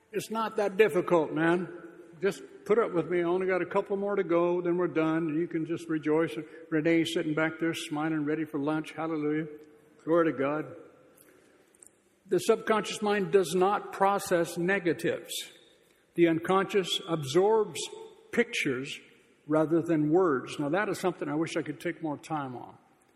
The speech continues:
It absorbs pictures.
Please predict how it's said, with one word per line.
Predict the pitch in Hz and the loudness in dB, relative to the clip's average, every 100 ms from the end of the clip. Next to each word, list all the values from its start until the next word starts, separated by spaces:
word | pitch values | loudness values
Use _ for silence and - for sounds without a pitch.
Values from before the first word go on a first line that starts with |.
| _ _ _ _ _ _ _ _ _ _ _ _ - - - - - _ - | _ _ _ _ _ _ _ _ _ _ _ _ -8 -8 -8 -20 -20 _ 0
It | 170 | 2
absorbs | 147 123 180 196 175 - - - - | 2 4 4 4 0 -4 -10 -12 -2
pictures. | 214 - - 123 - - - | -2 -2 -6 -6 -8 -10 -12